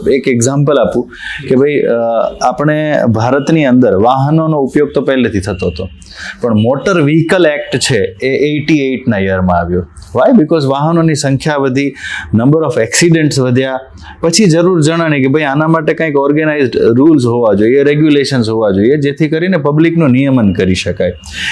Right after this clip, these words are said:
એવી જ રીતે નાઇન્ટીન સિક્સટી વનથી કાયદો સરસ રીતે ચાલતો હતો, પણ એના લિમિટેશન્સની એક્સ્ટ્રીમિટી છે એ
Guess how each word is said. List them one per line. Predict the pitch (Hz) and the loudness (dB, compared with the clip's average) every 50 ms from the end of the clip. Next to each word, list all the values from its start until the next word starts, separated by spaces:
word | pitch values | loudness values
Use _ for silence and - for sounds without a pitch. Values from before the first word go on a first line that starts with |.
| - - 123 | -4 -2 0
એવી | 135 151 180 | 2 2 2
જ | 170 | 2
રીતે | 190 190 180 190 202 | 2 0 0 0 0
નાઇન્ટીન | 170 131 120 120 123 131 123 185 202 | 2 2 0 2 0 2 2 4 2
સિક્સટી | 196 190 185 175 180 - - 185 | 2 2 0 -2 -2 -2 -2 0
વનથી | 170 156 160 165 165 165 196 180 | 0 0 0 0 0 0 -2 -2
કાયદો | 180 - 143 151 156 170 170 | 0 -2 -2 0 0 0 0
સરસ | 165 170 170 165 160 - - | 0 0 -2 -2 -2 -2 -2
રીતે | 110 101 90 104 95 | -4 -2 -2 -2 -2
ચાલતો | 92 101 92 90 87 - 90 | 0 -2 -2 -2 -2 -6 -6
હતો, | 87 - 92 90 - - - - - - - - - | -6 -6 -10 -12 -12 -18 -20 -18 -14 -12 -12 -8 -4
પણ | - 160 156 | -2 -2 0
એના | 131 139 156 165 180 180 | 0 0 0 0 0 2
લિમિટેશન્સની | 156 123 127 139 165 185 170 180 180 170 - 185 185 180 165 - - 190 190 180 - - | 2 2 2 2 2 0 0 -2 -2 -2 0 0 0 0 0 0 0 0 0 0 -2 -2
એક્સ્ટ્રીમિટી | 131 151 151 - - - - - 226 214 196 180 139 - 127 113 | -2 -2 -2 -2 -6 -4 -2 0 2 2 2 2 2 0 -2 -2
છે | - - - - | 0 0 0 0
એ | - - | 2 2